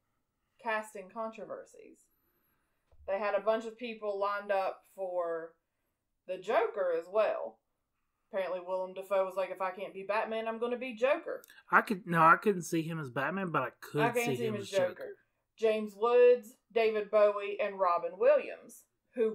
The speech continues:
Speaker 1: really, really wanted it.
Speaker 2: Robin
Speaker 1: Robin
Speaker 2: Williams
Speaker 1: Williams
Speaker 2: would have made a good Joker.
Speaker 1: wanted it. And they announced that Robin Williams got it and was gonna be Joker. But he never was gonna. It was just to pressure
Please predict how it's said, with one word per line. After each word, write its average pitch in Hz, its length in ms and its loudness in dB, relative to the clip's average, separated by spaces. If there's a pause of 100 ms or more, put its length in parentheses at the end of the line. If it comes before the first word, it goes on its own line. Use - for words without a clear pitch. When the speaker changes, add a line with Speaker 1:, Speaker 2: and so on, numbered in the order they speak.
Speaker 1:
really, 226 400 2
really 196 380 -2
wanted 190 400 -6
it. - 180 -16 (240)
Speaker 2:
Robin 196 320 8
Speaker 1:
Robin 131 180 2
Speaker 2:
Williams 120 380 8
Speaker 1:
Williams - 180 -2
Speaker 2:
would 127 160 0
have 117 180 0
made 127 380 -2
a 123 200 -8
good 117 240 -8
Joker. 113 160 -4
Speaker 1:
wanted 220 340 2
it. 123 200 -6 (720)
And 208 200 -4
they 214 240 4
announced 262 840 -4 (1400)
that 220 160 2
Robin 208 360 2
Williams 190 380 -10
got 220 340 0
it 151 120 -2
and 185 80 -6
was 180 140 -8
gonna 180 220 -10
be 240 340 -8
Joker. 110 460 -6 (560)
But 214 140 -4
he 208 140 -12 (140)
never 202 440 2
was 196 240 -4
gonna. 196 580 -2 (300)
It 196 120 -4
was 190 220 -6
just 202 460 -2
to 208 120 0
pressure 196 680 -4